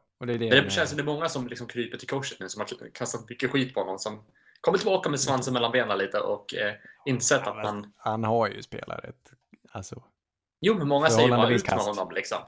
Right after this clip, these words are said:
Speaker 1: Ja, nej, det ska man aldrig. Han är oersättlig, säger jag. Men, eh,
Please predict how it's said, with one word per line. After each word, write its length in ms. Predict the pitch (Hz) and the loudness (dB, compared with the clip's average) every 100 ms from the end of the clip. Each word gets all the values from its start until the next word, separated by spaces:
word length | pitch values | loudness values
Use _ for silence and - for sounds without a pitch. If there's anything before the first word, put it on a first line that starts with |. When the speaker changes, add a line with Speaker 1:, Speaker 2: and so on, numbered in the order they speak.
| _ _ _ - | _ _ _ -6
Speaker 1:
Ja, 160 | 113 123 | 0 2
nej, 220 | 135 143 | 4 2
det 100 | 151 | 0
ska 120 | - | 0
man 140 | 113 | -2
aldrig. 320 | 107 104 104 98 | -2 -4 -4 -4
Han 180 | 113 | -4
är 80 | 120 | -2
oersättlig, 560 | 120 123 123 120 - - | -2 -2 -4 -6 -8 -10
säger 180 | - 101 | -8 -8
jag. 160 | 104 107 | -10 -8
Men, 340 | 113 107 104 | -6 -4 -6
eh, 160 | 104 104 | -6 -10